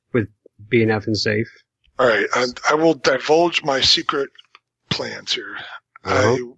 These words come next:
Speaker 2: would like to
Speaker 1: Right.
Speaker 2: get a Timber and a Whippet. But the Whippet doesn't have Safe, so we'll see if A S three X alone is enough for a stable tow.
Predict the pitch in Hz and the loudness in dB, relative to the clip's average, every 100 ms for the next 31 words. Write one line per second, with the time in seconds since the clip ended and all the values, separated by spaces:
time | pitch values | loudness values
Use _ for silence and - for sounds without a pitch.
0 | - 143 139 151 - 156 135 - 175 165 | -10 -6 -2 -2 -4 -8 -6 -2 0 0
1 | 185 240 - - _ _ _ - 143 139 | -2 -4 -8 -18 _ _ _ -12 -6 -4
2 | 139 131 - 131 131 143 - - - - | -4 -6 -6 -2 0 0 -2 -6 -6 -6
3 | - _ _ _ _ _ _ _ _ _ | -12 _ _ _ _ _ _ _ _ _
4 | _ _ _ _ _ _ _ _ _ _ | _ _ _ _ _ _ _ _ _ _
5 | _ _ - 143 139 _ - 139 123 185 | _ _ -2 0 0 _ -6 -4 0 0
6 | 196 208 - 151 151 139 - 156 147 143 | 0 -6 -2 -2 0 0 0 0 -2 -4
7 | - - - - - 160 95 - - - | -8 -12 -6 -2 2 2 0 -6 -2 0
8 | 135 131 127 117 101 _ _ _ _ - | 0 -2 -2 -6 -10 _ _ _ _ -8
9 | 139 135 - 151 147 131 - - 139 143 | -2 2 2 0 -6 -8 -8 -6 -4 -2
10 | - - 139 127 - 117 131 135 110 101 | -2 -4 -6 -2 -2 -2 -2 -2 -4 -12
11 | 104 - 113 113 110 - - 113 107 104 | -16 -8 -8 -6 -6 -6 -6 -10 -8 -8
12 | 98 - - - - 113 101 - - - | -8 -10 -4 -2 -2 -6 -2 -4 -4 -12